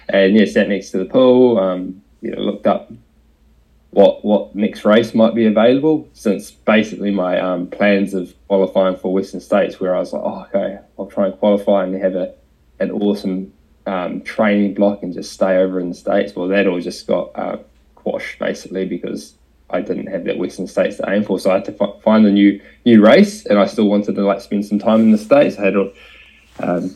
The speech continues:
different places lined up of where I wanted to go. So, yeah, and I found the, the next race on the calendar, Lake Sonoma hundred K, which I thought at the time was a, uh,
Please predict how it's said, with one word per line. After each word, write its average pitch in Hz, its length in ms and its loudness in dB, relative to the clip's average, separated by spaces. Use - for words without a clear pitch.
different 107 260 0
places 104 480 2
lined 104 300 4
up 110 100 6
of 95 140 -2
where 104 160 4
I 98 40 4
wanted 98 280 -2
to 95 80 -4
go. - 220 2
So, - 120 -8
yeah, 110 200 4
and 101 100 2
I 90 140 -4
found 98 320 0
the, 95 60 -2
the 98 200 -6
next - 320 -4
race 107 340 0
on 98 140 -4
the 92 60 -8
calendar, 110 440 0
Lake 98 220 0
Sonoma 101 540 0
hundred 110 380 -2
K, 95 300 -2
which 117 200 2
I 101 100 6
thought 98 300 2
at - 180 -8
the - 60 -20
time 95 240 -2
was 95 160 -4
a, 95 300 -2
uh, 98 300 -10